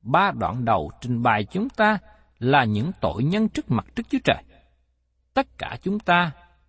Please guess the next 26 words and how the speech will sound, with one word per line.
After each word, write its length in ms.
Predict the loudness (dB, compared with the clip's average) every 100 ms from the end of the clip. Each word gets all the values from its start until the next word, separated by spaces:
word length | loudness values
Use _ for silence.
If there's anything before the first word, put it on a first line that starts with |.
| _ -2
đang 420 | 0 0 0 0
đứng 280 | 2 0 -4 _ _ _
trước 220 | -4 -2
Ngài 340 | -2 -2 -2 -4
với 280 | -4 -2 -2
sự 260 | -4 -6 -4 0
dơ 140 | 2
bẩn. 200 | 2 0 -2 _ _ _ _ _ _ _ _
Dầu 240 | -2 0 2
rằng 200 | 0 -2 -12 _ _
chúng 180 | -2 0
ta 160 | 2 0
có 140 | 2
làm 360 | 2 2 0 0
nhiều 300 | 2 2 2
việc 300 | 0 -4 -4
công 220 | -2 0
bình 240 | 2 2
đến 240 | 0 0 2
đâu, 260 | 2 2 -4 -4
nhiều 260 | -2 0 -2
việc 140 | -4 -2
nhân 380 | 0 0 0
đức 180 | -2 -4
đến 180 | -4 2
đâu, 220 | 2 0